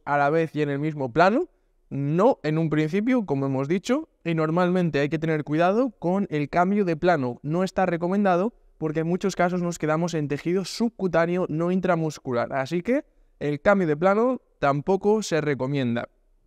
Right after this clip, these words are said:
Y si añadimos un nolotil a la pauta, ¿puedo usar la misma aguja? También eso va a depender de la, em, compatibilidad físico-química,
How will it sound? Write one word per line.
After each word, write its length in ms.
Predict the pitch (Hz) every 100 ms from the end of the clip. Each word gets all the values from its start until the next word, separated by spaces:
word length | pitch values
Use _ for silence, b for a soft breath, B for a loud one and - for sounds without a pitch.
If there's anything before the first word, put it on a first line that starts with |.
| _ _ _ _ _
Y 200 | 185 214
si 100 | 190
añadimos 400 | 180 175 180 180
un 80 | 180
nolotil 400 | 175 165 170 165
a 80 | 160
la 60 |
pauta, 320 | 156 202 214 196
¿puedo 180 | 190
usar 240 | 190 185 170
la 100 | 160
misma 280 | 165 160 147
aguja? 420 | 185 190 254 302 _ _ _
También 280 | 143 147 135
eso 180 | 143 156
va 60 |
a 20 |
depender 480 | 147 147 151 165 127
de 160 | 120 123
la, 480 | 120 120 123 123 -
em, 380 | 127 120 117 120 -
compatibilidad 560 | 135 131 135 135 139
físico-química, 880 | 156 143 147 165 202 233 233 247 277